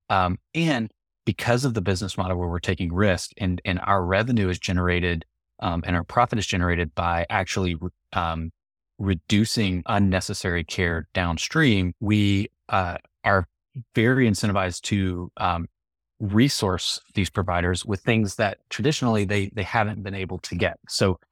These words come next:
it makes a lot of sense for us to give them an ultrasound and an X-ray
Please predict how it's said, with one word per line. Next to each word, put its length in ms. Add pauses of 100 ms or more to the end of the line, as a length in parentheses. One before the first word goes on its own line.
(280)
it 80
makes 200
a 60
lot 200
of 80
sense 240
for 160
us 120
to 100
give 200
them 140
an 100
ultrasound 760
and 100
an 160
X-ray 560